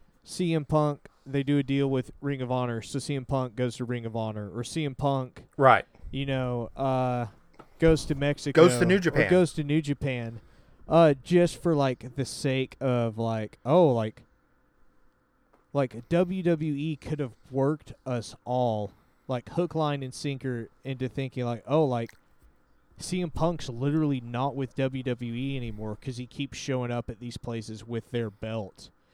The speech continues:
Speaker 1: and they don't talk
Speaker 2: Right.
Speaker 1: about him on T V. And then build into, like, okay, well, it's been, like,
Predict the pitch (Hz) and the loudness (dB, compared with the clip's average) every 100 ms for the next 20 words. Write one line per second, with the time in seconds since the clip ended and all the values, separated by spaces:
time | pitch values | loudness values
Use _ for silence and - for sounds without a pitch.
0 | _ - 139 127 123 120 127 - 127 131 | _ -10 -6 -4 -4 -4 -4 -2 -2 2
1 | 120 107 107 101 101 98 - 113 107 107 | 2 0 -6 -10 -12 -12 -12 -12 -10 -10
2 | 95 - _ _ _ _ _ _ _ _ | -12 -18 _ _ _ _ _ _ _ _
3 | _ - 151 135 123 147 143 131 135 131 | _ -4 -2 0 2 4 2 0 2 2
4 | 127 127 123 131 127 117 117 117 131 151 | 2 0 -2 0 2 0 -2 -2 -2 2
5 | 156 156 117 127 127 120 143 139 - 147 | 4 4 4 4 2 0 -6 -10 -2 0
6 | 151 147 131 127 - | 2 0 0 -2 -4